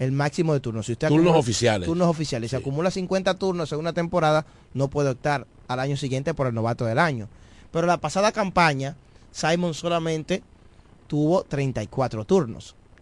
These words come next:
Speaker 1: Entonces, en esa, por esa razón, sí podría optar. Pero hay otra regla.
Speaker 2: O sea,
Speaker 1: Que
Speaker 2: Le-, Lidón tiene sus reglas.
Speaker 1: Lidón tiene una regla que, dentro de su tecnicismo, cuando un jugador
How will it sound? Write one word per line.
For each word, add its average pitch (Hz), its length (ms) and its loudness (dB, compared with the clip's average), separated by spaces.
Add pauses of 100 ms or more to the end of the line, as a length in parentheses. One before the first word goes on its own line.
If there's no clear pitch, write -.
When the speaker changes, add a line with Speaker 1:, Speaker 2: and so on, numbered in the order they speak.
(120)
Speaker 1:
Entonces, 147 400 0 (220)
en 147 160 0
esa, 214 360 2
por 165 160 0
esa 226 200 2
razón, 202 360 0 (140)
sí 175 220 -2
podría 143 400 0
optar. 120 340 0 (420)
Pero 170 200 2
hay 151 140 2
otra 156 340 -4
regla. 139 560 -4 (520)
Speaker 2:
O 107 40 -12
sea, 135 140 6
Speaker 1:
Que 127 40 6
Speaker 2:
Le-, 107 220 0
Lidón 113 320 0
tiene 151 180 2
sus 143 200 0
reglas. 110 380 0
Speaker 1:
Lidón 165 360 2
tiene 190 180 0
una 196 200 4
regla 165 360 4
que, 180 400 0 (240)
dentro 143 320 0
de 139 80 4
su 131 140 -2
tecnicismo, 156 800 0 (680)
cuando 165 360 2
un 214 80 2
jugador 180 520 8